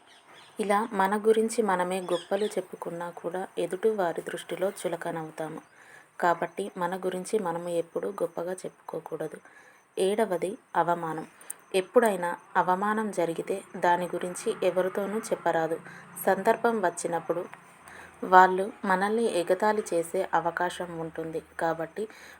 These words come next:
మనకు ఎప్పుడైనా అవమానం జరిగితే ఎదుటి వారి ముందు చెప్పకూడదు. ఎనిమిది, ఔషధం. మనం వాడే ఔషధం గురించి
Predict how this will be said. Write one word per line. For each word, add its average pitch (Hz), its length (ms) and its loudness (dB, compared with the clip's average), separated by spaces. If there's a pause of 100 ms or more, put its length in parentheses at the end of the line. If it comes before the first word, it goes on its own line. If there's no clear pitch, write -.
(100)
మనకు 214 320 2
ఎప్పుడైనా 175 560 0
అవమానం 180 540 -2
జరిగితే 170 460 -4 (100)
ఎదుటి 175 260 -2
వారి 165 340 -2
ముందు 156 240 -8
చెప్పకూడదు. 156 800 -6 (1600)
ఎనిమిది, 214 520 2 (140)
ఔషధం. 170 460 2 (480)
మనం 214 360 4
వాడే 185 480 6
ఔషధం 175 540 0
గురించి 165 420 -4